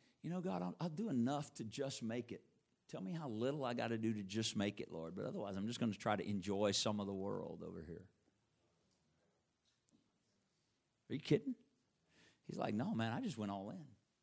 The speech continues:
But thank God, now when he lives for the Lord, he's all in. This is what Jesus is saying about the church at Laodicea. You're lukewarm. You're not hot or you're cold.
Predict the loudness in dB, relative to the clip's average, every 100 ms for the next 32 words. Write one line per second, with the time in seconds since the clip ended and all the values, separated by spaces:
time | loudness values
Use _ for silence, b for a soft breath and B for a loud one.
0 | _ b b b b _ 2 4 6 6
1 | 6 6 4 4 4 6 6 4 4 6
2 | 8 6 2 -2 -8 -10 -10 -14 -16 -18
3 | -20 _ _ _ _ _ _ _ _ _
4 | _ _ _ _ _ _ _ _ _ _
5 | _ _ _ _ _ _ _ _ _ _
6 | _ _ _ _ _ _ _ _ _ 2
7 | 4 8 6 8 6 6 2 2 2 2
8 | 2 -2 -2 -2 -2 0 2 2 0 0
9 | 0 -2 -6 b b b -2 2 4 2
10 | 0 0 0 -4 -16 -20 -20 _ -20 -20
11 | _ _ _ _ b b 2 4 4 2
12 | 2 0 -2 -8